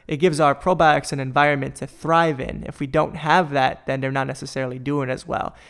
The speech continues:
And again, fiber is really good for managing cholesterol. It's good for whether you're constipated or you're having urgency, we can manipulate your fiber content.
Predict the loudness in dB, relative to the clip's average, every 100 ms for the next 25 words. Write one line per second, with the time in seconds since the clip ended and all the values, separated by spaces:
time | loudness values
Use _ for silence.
0 | -16 2 4 4 2 0 2 2 2 -2
1 | -2 -4 -4 -2 -4 -4 -4 -2 -4 -10
2 | -10 -8 -8 -4 2 2 2 -2 2 2
3 | 0 -4 -6 -6 -6 -6 -4 -2 -6 -8
4 | -6 -6 -6 -10 -4 -2 -2 -4 -4 0
5 | 2 0 -2 -6 -20 -8 2 4 6 6
6 | 4 2 0 -2 -2 -6 -6 -6 -6 -6
7 | -8 -6 -4 -2 -2 -4 -6 -2 -2 -2
8 | -6 -8 -8 -8 -6 -8 -8